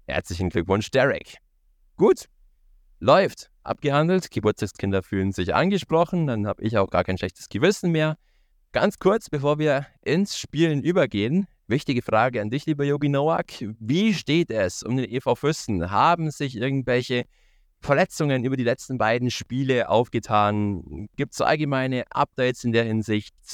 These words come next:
Was ist los? Hau raus, du E V F Insider.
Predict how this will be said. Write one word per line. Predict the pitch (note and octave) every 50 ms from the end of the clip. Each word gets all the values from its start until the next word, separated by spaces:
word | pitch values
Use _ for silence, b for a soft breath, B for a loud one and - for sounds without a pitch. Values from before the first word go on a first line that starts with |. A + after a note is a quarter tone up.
| - F#2+ E2
Was | F2 G2 A#2+ C3 C3
ist | B2+ G#2+
los? | A2 A2 G#2+ G#2+ A2 - - - - - - - _ -
Hau | G#2+ A#2+
raus, | A#2+ A2+ A#2+ C3+ D3+ C#3+ - - -
du | - G#2+ G2 F#2+ F#2 -
E | - G#2 A2
V | - - A2+ G2 E2
F | B1 D#2+ F#2+ - - -
Insider. | - C3 A#2+ B2+ D3+ C#3+ - - - C#2+ D2 D2 - - G#1 -